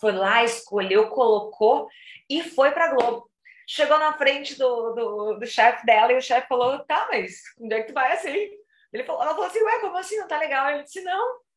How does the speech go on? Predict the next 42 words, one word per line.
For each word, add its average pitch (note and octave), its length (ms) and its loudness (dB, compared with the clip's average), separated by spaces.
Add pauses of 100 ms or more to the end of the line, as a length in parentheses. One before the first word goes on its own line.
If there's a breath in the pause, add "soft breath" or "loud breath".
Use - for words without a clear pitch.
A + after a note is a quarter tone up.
(300)
eu - 80 -6
quero - 220 -2
que - 80 -16
tu - 60 -18
se G4 140 -2
vista C#4 280 -4
de C#4+ 160 -8
ti. G4 400 0 (440)
Eu A3+ 100 2
quero B3 220 4
que A#3 80 -8
tu C4+ 80 -12
seja C4 320 2
tu E4+ 400 -2 (280)
na G#3+ 200 4
hora G3 140 4
de G3 80 -2
apresentar F#3+ 340 -6
esse F#3+ 140 -6
programa. F3+ 320 0
A E3+ 40 2
gente G3 240 -4
tá A#3+ 120 0
te A#3 100 -6
chamando G3+ 440 -4
pra A3 100 -2
apresentar G3 320 -4
esse G3 140 -12
programa G3 340 -4
porque - 160 -12
a - 20 -8
gente C#4+ 200 -6
quer D4+ 100 0
que D4+ 160 -12
você E4 420 -4 (320)
seja E4 360 2
você, D#4 400 -2 (200)
autêntica, C#4 640 0
da A3 100 0
forma D4 300 2
que D4 140 -4
és." A#3+ 420 2